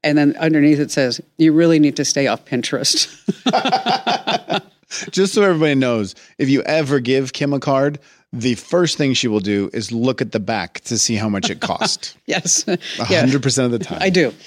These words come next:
Speaker 1: It's still, yeah. Uh, it's like, I'm like, oh, and, and Barry does that. I'm like, "Oh my God, you wasted, like, seven dollars and ninety-nine cents on a card? Really?"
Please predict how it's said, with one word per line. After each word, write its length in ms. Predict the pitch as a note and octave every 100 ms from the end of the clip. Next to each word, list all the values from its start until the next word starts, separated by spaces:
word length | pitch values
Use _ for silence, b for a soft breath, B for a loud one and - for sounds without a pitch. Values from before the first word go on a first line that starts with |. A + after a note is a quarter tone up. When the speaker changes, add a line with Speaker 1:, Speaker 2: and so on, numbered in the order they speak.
| -
Speaker 1:
It's 100 | -
still, 200 | - A#3
yeah. 160 | G3 D#3+ -
Uh, 160 | E3+ F3
it's 100 | F3+
like, 140 | C#3 B B B -
I'm 120 | G3+
like, 140 | G3+ -
oh, 80 | A3
and, 260 | G3+ G3
and 200 | F#3 F#3
Barry 220 | F3 G#3
does 140 | G#3 F3+
that. 60 | F3
I'm 60 |
like, 160 | F3 -
"Oh 60 | D#4
my 120 | E4+
God, 100 | C#4+
you 140 | B3+
wasted, 320 | F4+ E4+ C#4 A3
like, 160 | D#3
seven 380 | - - D#3 F3+
dollars 320 | D#3 D#3+ E3
and 120 | D#3+ C#3+
ninety-nine 400 | C#3+ D#3+ D#3+ F3+
cents 220 | F#3 E3
on 120 | -
a 60 | C#3
card? 640 | - - D3 E3 G3+ A3+ A#3+ F3
Really?" 680 | D#3 E3 F#3+ G#3 A#3 B3